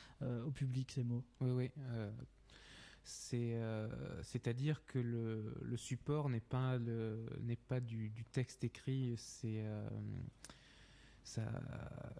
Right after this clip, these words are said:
Speaker 2: une des façons de présenter ce texte de l'ennui polaire est une sorte de, de jeu vidéo, c'est-à-dire on a un grand tapis, euh, hexagonal avec, euh, des, des écrans d'ordinateur et sur ces écrans les phrases apparaissent donc, euh, de façon aléatoire à chaque fois qu'on, qu'on clique, euh, sur l'écran.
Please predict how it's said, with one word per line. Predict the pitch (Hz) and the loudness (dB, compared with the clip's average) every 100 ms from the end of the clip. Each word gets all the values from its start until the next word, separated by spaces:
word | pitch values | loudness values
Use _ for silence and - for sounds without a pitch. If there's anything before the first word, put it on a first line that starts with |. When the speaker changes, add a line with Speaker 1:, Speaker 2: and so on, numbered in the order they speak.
| - - | -12 -2
Speaker 2:
une | 135 135 | 2 4
des | 127 | 2
façons | 120 - 127 - 135 | 0 0 0 2 2
de | 127 | 2
présenter | - 123 120 120 - | 2 2 2 0 0
ce | 127 120 | -2 0
texte | - 120 | 0 2
de | 123 | 4
l'ennui | 123 123 | 4 2
polaire | 113 123 139 139 | 2 2 2 2
est | |
une | 120 | 2
sorte | - 127 - 120 | 2 -2 -2 -2
de, | 113 113 113 | 0 0 0
de | 117 120 | 2 2
jeu | 113 127 | 4 4
vidéo, | 127 127 123 123 143 170 | 4 4 4 4 4 0
c'est-à-dire | - 120 120 117 131 | 0 0 0 2 2
on | 123 | 2
a | 117 | 2
un | 117 | 2
grand | 117 127 123 | 2 4 4
tapis, | 123 117 - 135 156 165 | 2 0 -2 -2 0 2
euh, | 120 110 110 110 - - - | 2 0 -2 -4 -6 -6 -4
hexagonal | 120 120 117 113 117 117 151 143 110 - - - - - - - | 0 2 2 2 2 2 2 0 0 -4 -14 -20 -20 -18 -20 -4
avec, | 117 113 117 - - | 0 4 2 0 0
euh, | 117 113 | 0 2
des, | 113 113 113 | 2 2 2
des | 113 113 120 | 0 0 0
écrans | - 127 | 0 2
d'ordinateur | 120 117 117 117 113 - 151 | 4 2 2 2 2 2 2
et | 139 | 2
sur | - 117 | 0 -2
ces | - 120 117 113 | 0 2 2 2
écrans | 120 - 143 | 0 2 2
les | 131 | 2
phrases | - 127 - | 2 0 2
apparaissent | 123 120 117 117 120 - | 0 2 2 2 0 0
donc, | 120 117 113 - | 0 0 0 0
euh, | 113 | 0
de | 113 | 0
façon | - 117 127 | 0 0 2
aléatoire | 120 120 113 - 139 180 | 4 4 2 0 0 2
à | 143 | 0
chaque | - 113 | 0 -2
fois | - 123 | 0 0
qu'on, | 123 113 110 113 | 0 -2 -4 -4
qu'on | 123 | -4
clique, | 117 - 131 - | -4 0 0 0
euh, | 117 110 | -2 -2
sur | - - 117 | -4 0 0
l'écran. | 113 - - 160 | 0 -4 -4 -4